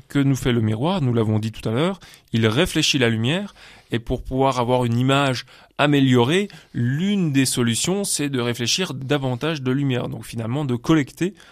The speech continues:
d'avoir un diamètre de miroir plus important. Et c'est l'une des améliorations possibles.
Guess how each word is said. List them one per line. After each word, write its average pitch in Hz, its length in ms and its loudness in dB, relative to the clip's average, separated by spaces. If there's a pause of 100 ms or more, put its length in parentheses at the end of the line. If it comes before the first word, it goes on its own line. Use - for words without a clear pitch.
(160)
d'avoir 135 340 2
un 120 100 0
diamètre 127 680 -2
de 127 240 -2
miroir 131 520 -2 (600)
plus 160 240 -2
important. 127 420 -4 (500)
Et 110 220 -2
c'est 143 400 2
l'une 156 420 2
des 127 220 4
améliorations 123 720 2
possibles. - 560 -4